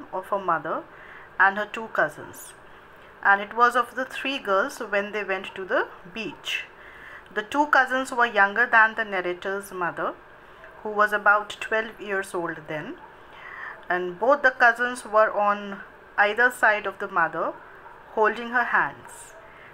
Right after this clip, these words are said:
And the three of them smiled at the camera as the uncle clicked the photograph, and the camera had caught them smiling as the breeze ruffled their hair. Now the poet notices her mother's sweet face, which was sweet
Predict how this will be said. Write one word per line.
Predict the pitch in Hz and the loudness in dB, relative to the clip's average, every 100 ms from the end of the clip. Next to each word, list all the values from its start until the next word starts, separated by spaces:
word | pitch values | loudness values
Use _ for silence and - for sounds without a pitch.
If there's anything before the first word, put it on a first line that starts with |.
| - | -12
And | 196 | -8
the | 202 | -6
three | - 269 | -2 4
of | 269 262 | 4 4
them | 240 247 | 0 -2
smiled | - 233 214 220 233 | -6 2 4 4 2
at | 208 208 208 | 2 2 0
the | 214 214 | -4 2
camera | 190 196 240 | 2 4 6
as | 214 202 | 6 4
the | 208 - | 0 0
uncle | 190 202 240 233 - | -2 -2 -8 -8 -8
clicked | 220 208 - | -6 -6 -8
the | 185 | -12
photograph, | 185 180 175 170 175 262 - - - - - - - | -6 -6 -6 -4 -2 -2 -4 -14 -18 -20 -18 -20 -8
and | 190 196 | -6 -4
the | |
camera | 208 214 220 262 | 2 4 6 4
had | 269 262 - - | 4 2 0 -4
caught | - 269 - - | 4 4 4 -6
them | 240 220 226 | -4 -4 -6
smiling | - - 208 208 214 247 302 | -14 -4 4 4 4 -6 -2
as | - 196 196 | 2 2 2
the | 208 | -8
breeze | 180 196 226 233 214 190 | -8 -10 -10 -10 -2 0
ruffled | 185 185 180 | 0 -2 -4
their | 175 170 175 | -4 -6 -8
hair. | 151 - - - - - - - - - - - - | -10 -12 -20 -20 -20 -20 -20 -20 -20 -20 -18 -18 2
Now | 220 | 2
the | 233 | 2
poet | 233 262 294 285 | 2 4 4 0
notices | 254 240 247 277 294 285 | -2 -2 -2 -4 -4 0
her | 277 | 0
mother's | 233 214 233 262 | 2 2 2 -2
sweet | - - 240 262 277 | -6 -14 -8 -8 -8
face, | - - 196 196 - | -12 -6 -4 -4 -8
which | 202 202 214 | -10 -8 -6
was | 214 214 | -6 -6
sweet | - 226 247 247 | -12 -10 -10 -12